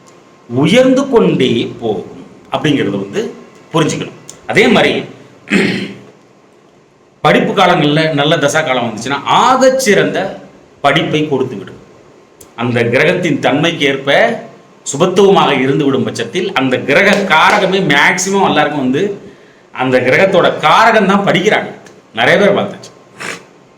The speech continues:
அந்த வகையில அந்த கிரகம் படிக்கிற சமயத்துல வந்துருச்சுன்னா, நல்ல படிப்பு கொடுத்துரும். படிச்சு முடிச்ச அடுத்த நிமிடமே வேலை கிடைச்சிரும்,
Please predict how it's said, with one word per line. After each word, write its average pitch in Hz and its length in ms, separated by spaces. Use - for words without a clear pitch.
அந்த 151 260
வகையில 131 320
அந்த 143 280
கிரகம் 214 400
படிக்கிற 254 340
சமயத்துல 185 440
வந்துருச்சுன்னா, 135 360
நல்ல 131 360
படிப்பு 202 360
கொடுத்துரும். - 360
படிச்சு 214 420
முடிச்ச 175 420
அடுத்த 185 640
நிமிடமே 226 640
வேலை 269 340
கிடைச்சிரும், - 480